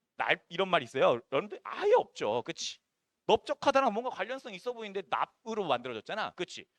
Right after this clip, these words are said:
왜 납이에요? 설명이 불가능한 거야. 그러니까 어원이 분명하지 않거나 본뜻에서 멀어진 거에 해당한다라고 보는 거지. 무슨 얘기인지 알겠습니까? 그래서 선생님이랑 지금 뭐 한 거예요? 지금 우리 이십일 항까지 학습을 한 거예요.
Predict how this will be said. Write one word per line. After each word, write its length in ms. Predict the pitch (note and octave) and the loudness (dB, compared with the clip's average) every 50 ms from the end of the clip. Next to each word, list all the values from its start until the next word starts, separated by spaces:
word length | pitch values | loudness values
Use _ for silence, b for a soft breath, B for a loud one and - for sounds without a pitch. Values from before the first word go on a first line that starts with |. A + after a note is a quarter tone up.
| _ _ | _ _
왜 140 | - E3 B3+ | -4 0 4
납이에요? 580 | B3 F#3+ D#3+ D#3+ - G3 F3 E3+ F#3+ G4+ F4+ - | 8 8 10 10 12 12 12 12 12 8 6 2
설명이 520 | - - - - C#4+ D4+ D#4 D4 C4+ B3 G3+ | -6 -2 2 2 2 2 2 -2 -2 -4 -10
불가능한 460 | - G#2 G#2 G#2 G2 F#2+ E2 D2 D2 | -10 -10 -6 -6 -6 -6 -8 -14 -18
거야. 140 | - - - - _ | -20 -20 -20 -20 _
그러니까 540 | - C3+ C3+ A#2+ G#2+ - - A3+ B3+ - - _ _ _ _ _ | -8 -4 -4 -4 -2 4 8 8 8 8 6 _ _ _ _ _
어원이 340 | - A#2+ C3+ C#3 C#3+ D3+ D#3 | 0 2 2 4 2 0 0
분명하지 480 | C3 - B2 C3 C3+ B2+ B2 B2+ - A#2+ | -6 -12 -10 -6 -6 -2 -2 -2 -2 -2
않거나 460 | F#2 F#2 - - D3+ G3+ A#3 B3+ - - - | -4 -6 -10 -6 0 2 2 2 2 -2 -8
본뜻에서 420 | B2+ B2 B2+ A#2+ A#2 A2 D3+ D#3+ - | -8 -8 -8 -8 -8 -6 -6 -6 -4
멀어진 380 | - A2 C#3 C#3 C#3+ D3 B2+ | -2 0 0 0 -2 -4 -2
거에 280 | A#2+ A#2+ C3 F3+ C4 A3+ - | 2 4 4 4 2 0 -4
해당한다라고 840 | E3 D#3+ D3 C#3 B2+ A#2+ A2+ A#2 F3+ - - _ - F#2 F#2 F2 - | -8 -6 -6 -4 -4 -4 0 2 2 2 0 _ -12 -10 -10 -10 -10
보는 200 | - F2 D#2 D#2+ | -12 -14 -14 -14
거지. 300 | - - - - - - _ _ _ _ _ _ _ _ _ - | -20 -18 -16 -16 -16 -16 _ _ _ _ _ _ _ _ _ -14
무슨 200 | D3+ F#3 G#3 G3 | -10 -6 -4 -4
얘기인지 240 | F3+ F#3+ F3+ E3+ | -4 -2 0 0
알겠습니까? 800 | E3 F3+ F#3 - - F3+ E3+ E3 - E3 D#3+ D#3+ D#3 D#3 D#3+ E3 D3+ | 0 0 0 -4 -8 -10 -8 -2 2 4 6 6 6 6 4 2 0
그래서 200 | - F#2+ F2+ A#2+ | -4 -10 -8 -8
선생님이랑 380 | A#2+ C3+ C#3+ C3 B2 A2 G#2+ - | -10 -10 -10 -10 -10 -10 -12 -12
지금 340 | - A#2 A2 F3+ A#3 C4 A#3+ _ _ | -12 -8 -2 0 0 0 -2 _ _
뭐 160 | A#2+ A#2 C3+ D#3+ | 0 2 2 2
한 180 | E3+ E3+ D#3+ | 2 -2 -6
거예요? 340 | C3+ C3 B2 C3+ F3+ B3 - - _ _ _ _ _ _ _ | -6 -6 -2 2 2 2 2 0 _ _ _ _ _ _ _
지금 240 | - D#3 D3 C3+ | -14 -12 -10 -10
우리 280 | A#2 A#2 B2 C3+ G#3 A3+ - | -10 -10 -8 -6 -8 -8 -8
이십일 500 | D#3+ D#3+ E3 - F#3+ F#3 - B3 C#4 D4 | -8 -8 -8 -8 -10 -10 -4 2 4 4
항까지 380 | D4 C#4+ C4+ - G#3 F#3+ E3 | 4 4 2 0 -2 0 0
학습을 320 | D3+ - - - C3 B2+ D3+ | -2 -2 -4 -6 -4 -2 -2
한 120 | F#3+ G#3+ | 0 0
거예요. 460 | A3 G#3+ F#3+ D3 B2 C3 F#3+ C4 F4+ | 2 2 2 4 4 4 4 4 2